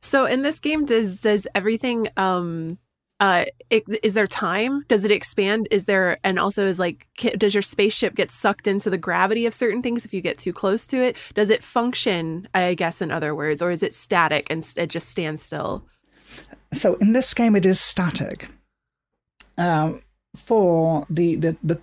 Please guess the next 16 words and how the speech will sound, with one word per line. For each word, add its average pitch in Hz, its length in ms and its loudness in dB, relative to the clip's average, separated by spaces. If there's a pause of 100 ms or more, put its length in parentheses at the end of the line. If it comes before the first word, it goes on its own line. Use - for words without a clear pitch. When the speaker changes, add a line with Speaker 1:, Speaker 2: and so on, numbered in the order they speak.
(100)
Speaker 2:
type 196 260 0
of 185 80 -2
experience, 170 680 2
the 170 80 -2
type 185 220 0
of 170 80 0
flight - 560 -2
that - 500 0 (240)
the 170 200 0
designers 147 540 2
wanted. 147 440 -2 (680)
Now, 160 400 2 (100)
uh, 160 500 0
as 196 120 4
a 214 60 6
little 233 420 4